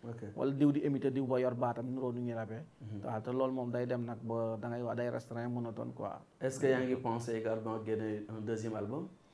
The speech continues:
Speaker 2: Waaw, deuxième album bi ñu ngi ci liggéey bi,
Speaker 1: Bien
Speaker 2: ñu ngi ci
Speaker 1: sûr.
Speaker 2: liggéey bi, ñu ngi ci liggéey bi.
Speaker 1: Ok.
Speaker 2: Ñu ngi ci boobu ba tey, xam nga rek, dañuy def di defaraat.
Speaker 1: Yombul
Speaker 2: tànk.
Speaker 1: quoi.
Speaker 2: Waaw, yombul, yombul,
Speaker 1: <laughs>
Speaker 2: yombul, yombul si moyens yi.
Speaker 1: Waaw.
Speaker 2: Xam nga producteur amatul.
Speaker 1: Ouais.
Speaker 2: Même premier album bi maa ko génnal sama bopp. Ak
Speaker 1: Ok.
Speaker 2: li nga wax ak ñi si jàpp, ñi si
Speaker 1: Mhm.
Speaker 2: jàpp.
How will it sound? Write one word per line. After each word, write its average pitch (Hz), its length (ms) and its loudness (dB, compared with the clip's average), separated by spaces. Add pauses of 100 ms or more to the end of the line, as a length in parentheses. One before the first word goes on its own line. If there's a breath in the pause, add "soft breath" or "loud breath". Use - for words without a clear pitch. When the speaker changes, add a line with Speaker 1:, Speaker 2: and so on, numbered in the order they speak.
(200 soft breath)
Speaker 2:
Waaw, 127 200 8
deuxième 156 360 2
album 139 340 2
bi 135 80 0
ñu 135 120 0
ngi 131 80 -4
ci 131 100 -4
liggéey 120 300 0
bi, 113 100 -4
Speaker 1:
Bien 117 60 0
Speaker 2:
ñu 123 40 0
ngi 120 60 -4
ci 104 80 -6
Speaker 1:
sûr. 117 80 -4
Speaker 2:
liggéey 107 240 -6
bi, 110 120 -8
ñu 117 100 -4
ngi 110 120 -6
ci 117 60 -10
liggéey 110 260 -4
bi. 120 180 -10 (240)
Speaker 1:
Ok. 104 140 -8 (100)
Speaker 2:
Ñu 127 120 -4
ngi 123 100 -4
ci 123 80 -6
boobu 120 220 2
ba 120 80 0
tey, 120 200 -2
xam 120 220 -4
nga 110 80 -4
rek, 113 160 -4
dañuy 117 240 -2
def 117 180 -4
di 120 120 -6
defaraat. 110 340 -2
Speaker 1:
Yombul 117 320 2
Speaker 2:
tànk. - 20 -2
Speaker 1:
quoi. 101 200 -2 (180)
Speaker 2:
Waaw, 113 160 0
yombul, 127 340 0
yombul, 120 300 0
Speaker 1:
<laughs> 123 60 4
Speaker 2:
yombul, 123 240 2 (200)
yombul 127 400 0
si 131 120 -6
moyens 123 400 0
yi. 131 100 0
Speaker 1:
Waaw. 110 200 0 (360)
Speaker 2:
Xam 117 140 -2
nga 123 80 0
producteur 120 480 -2
amatul. 113 320 -4 (260)
Speaker 1:
Ouais. 113 100 -6
Speaker 2:
Même 104 140 2
premier 131 240 0
album 123 300 0
bi 120 100 0
maa 120 140 0
ko 117 120 -6
génnal 113 240 -2
sama 113 200 -4
bopp. 139 260 -2
Ak 117 120 -4
Speaker 1:
Ok. 110 80 -4
Speaker 2:
li 117 40 -4
nga 113 140 -2
wax 113 160 -2
ak 113 160 -6
ñi 117 80 -4
si 113 120 -4
jàpp, - 200 -10 (260)
ñi 165 80 -6
si 101 80 -4
Speaker 1:
Mhm. 202 80 -2
Speaker 2:
jàpp. - 180 -2